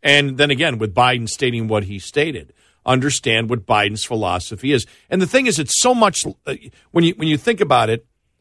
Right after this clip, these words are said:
you know, we, we heard it, uh, somebody needs to ask Mayorkas right now if the border is secure with all these photos coming out and, and videos coming out.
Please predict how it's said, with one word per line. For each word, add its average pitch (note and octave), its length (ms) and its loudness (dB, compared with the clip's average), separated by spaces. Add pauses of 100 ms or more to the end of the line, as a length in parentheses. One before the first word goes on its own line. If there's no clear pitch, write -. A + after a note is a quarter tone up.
you D3+ 100 2
know, B2 120 6
we, B2+ 240 4
we C3 200 2
heard C3+ 200 6
it, A#2+ 180 -2
uh, A2 260 4 (540)
somebody A#3+ 360 2
needs F3 180 -2
to E3 120 -4
ask E3 220 4
Mayorkas D3 720 -2
right D3 300 2
now B2+ 340 0
if B2 160 -4
the B2+ 80 -4
border C3 340 2
is A2+ 120 -4
secure C3+ 340 2
with A2 160 -2
all A#2 140 4
these G#2+ 180 -4
photos G#2 320 0
coming G2+ 260 -8
out F2+ 200 -6 (480)
and, A#2+ 180 0
and A#2 160 -2
videos G#2+ 400 -2
coming G#2 260 -6
out. F#2 220 -4